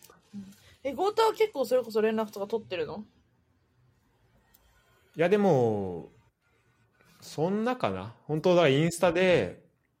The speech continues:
Speaker 2: ストーリー上げた時に、なんかメッセージ来たりとか、リアクション来たりとか。
Speaker 1: うんうんうん。
Speaker 2: で、そっから「最近どう？」みたいな。で、まあ今、ヨーロッパいるから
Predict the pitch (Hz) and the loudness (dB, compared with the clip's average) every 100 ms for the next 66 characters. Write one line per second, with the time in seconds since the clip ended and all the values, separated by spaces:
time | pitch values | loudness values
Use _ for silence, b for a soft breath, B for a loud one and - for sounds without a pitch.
0 | - - - 143 135 127 127 127 127 113 | -20 -20 -4 2 2 2 0 0 0 -4
1 | - - 117 127 143 147 135 120 135 135 | -8 -8 -6 -2 0 -2 -2 -2 -2 -2
2 | 92 - _ _ _ _ _ _ _ _ | -4 -10 _ _ _ _ _ _ _ _
3 | _ - 110 104 110 - 127 117 110 - | _ -12 -8 -4 -4 -4 -4 -2 -4 -8
4 | - 95 85 85 98 95 82 - 101 101 | -6 -6 -8 -6 -2 -2 -4 -8 -8 -4
5 | 104 101 - 104 98 - 90 87 82 85 | -4 -6 -8 -8 -10 -10 -10 -10 -14 -10
6 | 80 156 214 202 202 185 180 175 - _ | -10 -6 -6 -6 -8 -8 -12 -16 -20 _
7 | _ _ _ _ - 107 123 - 135 - | _ _ _ _ -14 -10 -6 -2 -2 0
8 | 127 - 120 110 107 90 85 82 82 80 | -4 -2 -4 -2 -2 -4 -8 -8 -10 -14
9 | - _ 131 131 120 113 92 143 160 135 | -20 _ 0 2 2 0 -2 0 2 2
10 | 110 - - - 151 - _ 131 135 139 | 0 -4 -20 -20 -20 -20 _ -2 -2 -2
11 | 120 110 104 107 143 120 - | -2 -2 -2 0 0 0 -2